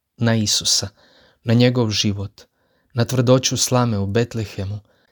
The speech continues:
na Marijinu majčinsku brigu i zagledanost u Isusa, na Isusovo prihvaćanje križa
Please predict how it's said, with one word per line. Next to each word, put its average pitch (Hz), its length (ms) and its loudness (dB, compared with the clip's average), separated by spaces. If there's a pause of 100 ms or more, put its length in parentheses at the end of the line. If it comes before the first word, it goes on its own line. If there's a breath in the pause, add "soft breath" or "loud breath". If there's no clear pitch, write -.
(320)
na 113 140 4
Marijinu 127 480 4
majčinsku 117 720 -2
brigu 120 380 0
i 104 40 0
zagledanost 110 840 0
u 120 40 -2
Isusa, - 460 -4 (800)
na 110 140 4
Isusovo 120 560 2
prihvaćanje 117 720 -2
križa 120 560 -2